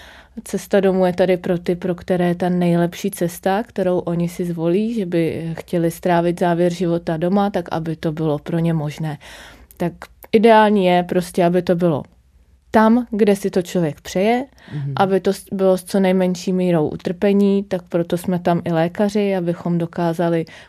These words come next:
Speaker 1: ulevovat těm lidem a aby to bylo tak, že ti lidé, kteří tady zůstanou, měli, eh, z celého toho období co nejmenší trauma, aby si ho nesli co nejmenší trauma dál.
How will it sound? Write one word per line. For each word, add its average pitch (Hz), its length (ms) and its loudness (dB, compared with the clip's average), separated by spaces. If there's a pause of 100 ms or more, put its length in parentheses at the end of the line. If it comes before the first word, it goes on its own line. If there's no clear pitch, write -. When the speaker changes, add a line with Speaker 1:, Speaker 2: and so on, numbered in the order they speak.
(120)
Speaker 1:
ulevovat 202 640 2
těm 190 240 -4
lidem 175 460 -2 (540)
a 175 260 2
aby 180 360 0
to 175 380 2 (140)
bylo 180 340 4
tak, 175 420 0
že 175 360 0 (460)
ti 185 200 2
lidé, 180 320 4
kteří 175 320 -4
tady 170 260 2
zůstanou, 175 580 0
měli, 170 540 0
eh, 170 180 -4
z - 140 -12
celého 170 640 2
toho 170 300 -2
období 165 640 -2 (500)
co - 160 -2
nejmenší 165 520 0
trauma, 160 480 -2
aby 160 220 -6
si - 160 -8
ho 160 180 -4
nesli 156 380 -4
co - 160 -6
nejmenší 160 460 -4
trauma 156 420 -4
dál. 147 360 -6